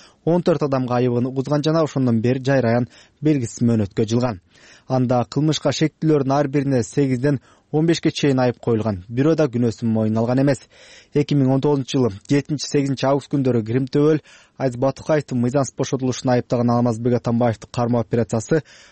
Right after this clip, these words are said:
башламадык менен коштолгон. Кандуу окуянын үч жылдыгында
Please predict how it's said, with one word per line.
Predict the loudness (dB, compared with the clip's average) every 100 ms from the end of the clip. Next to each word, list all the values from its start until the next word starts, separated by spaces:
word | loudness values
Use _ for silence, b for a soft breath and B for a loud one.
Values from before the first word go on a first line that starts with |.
| B -4
башламадык | -2 0 0 0 -4 -4
менен | -2 -2
коштолгон. | -2 -4 -2 0 -2 -6 b b b
Кандуу | -4 0 -2
окуянын | 0 0 2 0
үч | -2 -2
жылдыгында | 0 0 0 0 0 -2